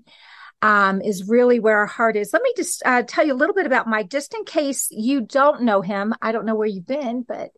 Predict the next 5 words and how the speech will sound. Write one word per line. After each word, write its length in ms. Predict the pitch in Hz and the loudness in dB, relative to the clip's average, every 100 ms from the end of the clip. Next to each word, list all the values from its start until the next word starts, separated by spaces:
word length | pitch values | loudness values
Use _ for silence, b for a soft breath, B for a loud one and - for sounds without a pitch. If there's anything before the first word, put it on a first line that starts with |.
| - | -14
if 200 | 196 - | -14 -12
you 120 | 202 | -12
don't. 720 | 170 214 190 185 269 - - B B B B | -6 -2 -2 -2 -4 -6 -14 B B B B
So 560 | - - 285 247 240 233 | -4 0 4 6 6 6
Mike 580 | 226 226 240 254 277 | 4 4 4 4 2